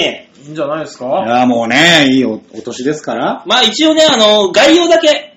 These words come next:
Speaker 1: はい。
Speaker 3: ね、せ-、ご紹介しましょう。
Speaker 1: うん。
Speaker 3: えー、まあ、トキオ自体が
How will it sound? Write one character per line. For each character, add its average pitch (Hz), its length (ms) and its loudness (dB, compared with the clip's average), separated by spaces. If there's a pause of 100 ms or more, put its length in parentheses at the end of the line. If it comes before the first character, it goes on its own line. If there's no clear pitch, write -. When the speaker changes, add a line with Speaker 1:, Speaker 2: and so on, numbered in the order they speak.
Speaker 1:
は 143 100 -12
い。 135 140 -16
Speaker 3:
ね、 226 300 -2
せ-、 214 180 -10
ご 165 300 -10
紹 202 160 -6
介 208 100 -2
し 220 60 -8
ま 220 100 -2
し 220 60 -2
ょ - 320 0 (260)
う。 127 60 -20
Speaker 1:
う - 20 -20
ん。 104 60 -20 (400)
Speaker 3:
え 165 1300 -4
ー、 - 400 -20
ま 185 80 -8
あ、 - 40 -12
ト 302 160 0
キ 370 140 0
オ 403 120 2
自 359 180 -2
体 120 200 -2
が 85 200 -12